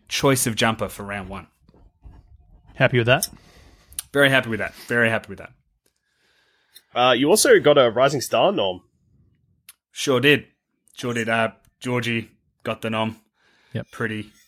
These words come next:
Speaker 1: clear why.
Speaker 2: Give her the medal.
Speaker 1: She's very good at football, boys.
Speaker 2: Yep.
Speaker 3: Yeah.
Speaker 1: And I tell you else, I tell you else is exciting, and she'll get better as she adjusts more to the game, is our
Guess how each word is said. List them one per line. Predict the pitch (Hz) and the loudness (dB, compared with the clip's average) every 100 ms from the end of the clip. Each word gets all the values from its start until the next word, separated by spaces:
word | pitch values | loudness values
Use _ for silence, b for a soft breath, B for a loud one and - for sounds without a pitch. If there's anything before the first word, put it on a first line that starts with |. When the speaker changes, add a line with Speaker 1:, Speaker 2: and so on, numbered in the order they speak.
| _ _ - | _ _ -20
Speaker 1:
clear | - 107 101 95 _ | -14 -10 -8 -10 _
why. | 101 98 92 87 - - _ | -18 -16 -14 -14 -18 -20 _
Speaker 2:
Give | 151 | -8
her | 110 | -6
the | 101 | -6
medal. | 104 107 | 0 0
Speaker 1:
She's | 156 | 2
very | 208 220 | 2 4
good | 202 | 2
at | |
football, | - 190 185 127 | -2 -6 -2 -2
boys. | 110 92 - - _ _ - | -4 -8 -14 -18 _ _ -18
Speaker 2:
Yep. | 101 | -8
Speaker 3:
Yeah. | 104 98 90 _ _ _ _ _ B B B | -6 -6 -8 _ _ _ _ _ B B B
Speaker 1:
And | 156 175 | -2 0
I | 160 | 2
tell | 214 | 4
you | 240 214 | 6 6
else, | 196 - | 4 -2
I | 151 | -2
tell | 185 | 2
you | 196 | 4
else | 185 156 | 2 0
is | |
exciting, | 151 - 151 147 151 202 | -6 -4 0 0 0 -4
and | 135 135 | -6 -4
she'll | - 135 | -2 0
get | 135 | 2
better | 139 131 127 | 4 4 4
as | 123 | 2
she | - 123 | -2 -2
adjusts | 120 120 127 | 0 -2 -2
more | 117 | -6
to | |
the | 110 | -4
game, | 117 120 117 | 0 2 2
is | 110 - 117 | 0 -2 0
our | 113 | 2